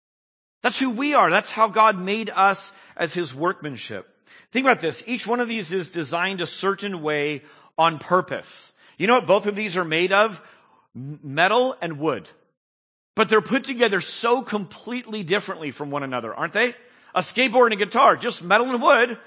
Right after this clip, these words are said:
little bit of paint, a little bit of decoration. But they're vastly different from the other. And they're not only functional, but they are pleasing. Here's what's kind of interesting. These two items,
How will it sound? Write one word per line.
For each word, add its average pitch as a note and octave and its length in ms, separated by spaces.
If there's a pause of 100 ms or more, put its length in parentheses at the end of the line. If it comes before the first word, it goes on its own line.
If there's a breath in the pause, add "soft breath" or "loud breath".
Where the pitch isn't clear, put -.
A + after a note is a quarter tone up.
little D#3+ 140
bit F#3 120
of F#3 80
paint, F#3 260
a - 20
little F#3 80
bit F#3 120
of E3 60
decoration. E3+ 800 (1000)
But D#3 100
they're F#3 120
vastly G3+ 400
different E3+ 380
from A#2+ 440
the A2+ 200
other. B2 340 (1300)
And F3 140
they're G3 80
not G3 220
only A#3+ 240
functional, D3+ 960 (220 soft breath)
but C#3+ 120
they D3+ 180
are C3 540
pleasing. G#2+ 580 (840)
Here's A#3 160
what's C4+ 140
kind G#3 160
of E3 100
interesting. B2+ 520
These G#3 260
two G#3 200
items, D#3+ 600